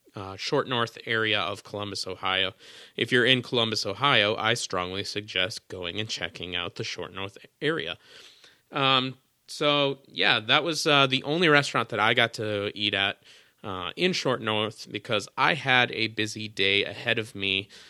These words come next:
uh, the following day. So that was the day we arrived. Typically what would happen, we would fly in often in the afternoon. We would, uh, get checked into our hotel,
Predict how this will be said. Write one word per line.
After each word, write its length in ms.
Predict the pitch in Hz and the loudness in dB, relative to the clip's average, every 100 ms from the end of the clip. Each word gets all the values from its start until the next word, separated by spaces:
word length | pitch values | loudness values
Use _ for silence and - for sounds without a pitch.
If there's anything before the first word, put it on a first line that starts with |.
| - - | -20 -10
uh, 240 | 98 98 | -4 -2
the 100 | 92 | -4
following 560 | 101 107 98 92 90 90 | -4 -2 0 0 -4 -6
day. 300 | 107 92 90 | -4 -2 -2
So 420 | - - 101 95 | -2 -2 -2 -2
that 200 | 113 139 | 0 0
was 160 | 156 - | 0 -2
the 80 | 117 | 2
day 180 | 117 | 4
we 160 | 117 117 | 4 2
arrived. 480 | 95 95 113 147 - | 2 2 2 2 -2
Typically 400 | 156 147 - 131 | -6 -6 -2 0
what 180 | 117 104 | 0 -2
would 100 | 107 | -2
happen, 400 | 101 98 127 120 | 0 0 0 0
we 120 | 107 | 0
would 120 | 95 | -2
fly 320 | - 104 104 | -2 2 4
in 340 | 98 98 101 104 - - - - | 2 0 -4 -8 -18 -20 -20 0
often 340 | 110 110 120 | 2 2 0
in 100 | 113 | 0
the 100 | 107 | 2
afternoon. 680 | 98 104 - 120 160 175 156 - | 2 2 -2 -2 0 -2 -4 -12
We 220 | 135 113 | -6 -2
would, 220 | 110 107 104 | 2 2 2
uh, 380 | 104 101 104 104 - | 2 2 0 -2 0
get 300 | 113 - - | -2 -2 -6
checked 340 | - 120 - | 0 0 2
into 340 | 113 113 - 101 | 0 0 -2 0
our 140 | 101 | 0
hotel, 640 | 104 95 - 135 131 127 | 0 -4 -2 0 2 0